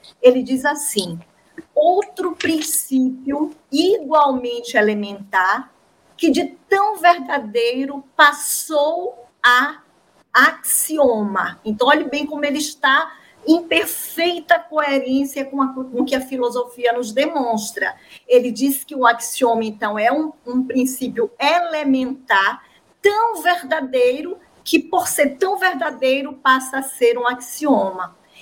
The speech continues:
E logo na, na, no lançamento de O Livro dos Espíritos, no capítulo primeiro da primeira parte, que trata sobre Deus,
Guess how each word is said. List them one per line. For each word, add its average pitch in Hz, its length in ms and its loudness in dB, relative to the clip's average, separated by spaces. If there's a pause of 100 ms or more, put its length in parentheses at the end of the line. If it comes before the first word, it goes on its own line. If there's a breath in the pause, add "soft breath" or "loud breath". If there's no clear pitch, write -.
(120)
E 392 80 -2
logo 359 540 0
na, 269 320 -2
na, 247 340 -2
no 220 140 -2
lançamento 233 880 -2
de 175 80 -6
O 214 80 -2
Livro 208 180 -2
dos 190 260 -12
Espíritos, 208 720 -6
no 196 80 -8
capítulo 254 840 0
primeiro 233 760 -4
da 214 140 4
primeira 226 560 0
parte, 208 680 -4
que 226 120 -16
trata 208 340 2
sobre 208 400 -4
Deus, 202 680 -4